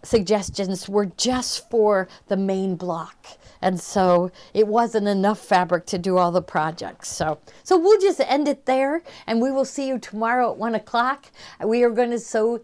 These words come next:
the triangle bags on the serger, and I'm gonna get Joni to show us the belt loop maker because that's what we're gonna use for a little strap on the triangle bag. So we'll see you then.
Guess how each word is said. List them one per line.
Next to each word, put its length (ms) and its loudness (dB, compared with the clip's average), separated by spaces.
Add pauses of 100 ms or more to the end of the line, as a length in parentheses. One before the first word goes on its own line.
(100)
the 120 -4
triangle 720 -2
bags 680 -4 (260)
on 240 -2
the 80 0
serger, 640 0 (260)
and 100 -2
I'm 100 -4
gonna 200 -2
get 220 -8
Joni 420 -4
to 140 -6
show 320 -4
us 160 -6
the 180 -8
belt 280 -2
loop 200 -4 (120)
maker 380 -4
because 380 -6
that's 260 -4
what 140 -8
we're 140 -8
gonna 200 -6
use 280 -4
for 160 -6
a 60 -2
little 280 -2
strap 540 -2
on 200 -8
the 80 -10
triangle 600 -8
bag. 280 -12 (260)
So 160 -8
we'll 200 2
see 280 -6
you 120 2
then. 440 2